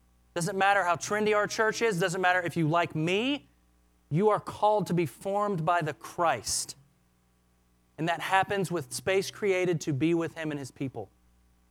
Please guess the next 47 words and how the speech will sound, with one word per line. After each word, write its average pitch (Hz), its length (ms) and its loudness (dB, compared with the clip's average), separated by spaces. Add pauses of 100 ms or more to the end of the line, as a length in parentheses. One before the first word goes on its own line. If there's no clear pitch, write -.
(420)
And 170 100 -8
it 160 160 -10
doesn't 202 320 -2
only 196 240 -2
happen 175 300 0
on 160 160 0
your 156 100 -2
terms. 131 580 -10 (520)
And 175 100 -4
it 175 80 -2
shouldn't 208 420 -2
only 220 280 0
look 208 180 0
like 208 220 0
what 202 160 0
you 196 160 -2
think 196 200 -4
it 180 80 0
should 175 200 -2
look 170 180 -2
like. 131 360 -4 (1000)
You 196 140 0
should 214 240 0
be 185 120 0
troubled 208 600 0
by 165 180 2
things 165 300 -2
and 160 80 -2
have 156 160 -2
to 147 80 -10
talk 143 320 -6
about 117 300 -6
them. 104 120 -18 (800)
You 208 180 0
should 214 260 -2
be 240 100 2
willing 226 540 2
to 185 100 0
hear 190 180 0
someone 190 340 -4
say 185 240 0
to 180 60 2
you, 165 200 0
"There's 143 220 -2
something 254 420 -6
in 214 300 -2
you 135 320 0